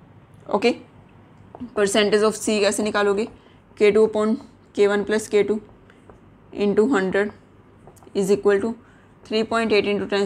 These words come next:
power minus five divided by three point eight into ten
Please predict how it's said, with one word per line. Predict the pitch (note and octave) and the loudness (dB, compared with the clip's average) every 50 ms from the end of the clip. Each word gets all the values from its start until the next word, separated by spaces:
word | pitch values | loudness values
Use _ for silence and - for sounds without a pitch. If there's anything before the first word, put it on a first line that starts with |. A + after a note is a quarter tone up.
| F#3+ - | -4 -4
power | - G3 G3 F#3 | -4 -4 -2 -2
minus | F3+ F3 F#3+ G3 F#3+ | -2 -2 -4 -4 -4
five | - G3+ G3+ G#3 G#3+ - - - - - - - - - - - - - B3+ | -4 -4 -4 -4 -6 -10 -18 -20 -20 -20 -20 -20 -20 -20 -20 -20 -12 -6 -2
divided | C#4 D4 D4 - F#3 F#3+ G3+ G3 | 0 2 2 2 0 0 -2 -2
by | G3 G#3 G#3+ - - - - - - - - - - - | -2 -4 -8 -12 -16 -20 -20 -20 -20 -20 -20 -18 -8 -4
three | A3 A3 | -2 -2
point | G#3+ A3 A#3 A#3 A3+ G#3+ | -2 -2 -2 -2 0 0
eight | G#3+ G#3 G3+ G#3 | 0 0 0 -2
into | G#3 G3+ G3+ G3 | -2 -4 -4 -2
ten | G3+ G3 G3 | -2 -2 -2